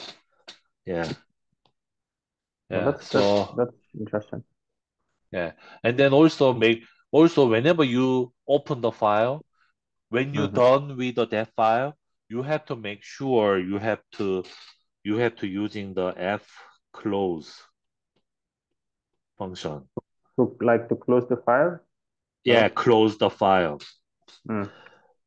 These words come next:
Speaker 1: By typing that one, you actually, uh, avoiding the, some of the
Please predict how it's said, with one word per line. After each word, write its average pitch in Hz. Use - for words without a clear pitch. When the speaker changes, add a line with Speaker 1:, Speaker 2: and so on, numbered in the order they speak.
Speaker 1:
By 123
typing 147
that 110
one, 104
you 101
actually, 95
uh, 98
avoiding 98
the, 90
some 98
of 92
the 87